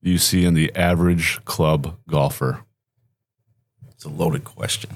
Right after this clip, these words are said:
Speaker 2: <laughs>
Speaker 1: I know it is. That's why I asked it.
Speaker 2: Uh, many answers, but I would think that, uh, alignment, I would think, is, is probably the number one, uh, uh, challenge that I see with players,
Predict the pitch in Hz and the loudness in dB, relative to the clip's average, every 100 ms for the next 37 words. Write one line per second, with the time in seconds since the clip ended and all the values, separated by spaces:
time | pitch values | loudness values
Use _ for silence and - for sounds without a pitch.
0 | - - 127 - 120 110 - 98 95 104 | -20 -6 -2 0 0 0 0 2 4 4
1 | 131 107 95 98 - 101 107 95 95 123 | 4 4 4 4 2 4 4 4 4 4
2 | - 101 - 156 131 160 170 135 - - | 2 0 0 0 2 2 2 2 0 -8
3 | - - - - - - - 131 120 95 | -10 -14 -16 -12 -14 -8 0 4 4 4
4 | 87 - 80 - - 95 110 104 - 82 | 2 -2 -10 -16 -2 2 4 2 0 -2
5 | 78 73 73 58 - 64 - - - _ | -2 0 -2 -2 -8 -8 -8 -10 -18 _
6 | _ _ _ _ _ _ _ 87 76 76 | _ _ _ _ _ _ _ 0 2 2
7 | 67 - - _ _ 71 69 65 73 71 | 0 -2 -12 _ _ -6 -6 -6 -8 -8
8 | 73 71 - 64 71 - 82 76 71 80 | -8 -10 -4 -4 -4 -6 -2 0 -2 -4
9 | 82 71 76 - - _ - 71 - - | -6 -8 -10 -12 -20 _ -16 -16 -18 -14
10 | 139 - - _ - 92 80 80 71 71 | -12 -12 -18 _ -2 2 2 2 0 -2
11 | 78 80 - 80 - - | -6 -10 -8 -4 -4 -6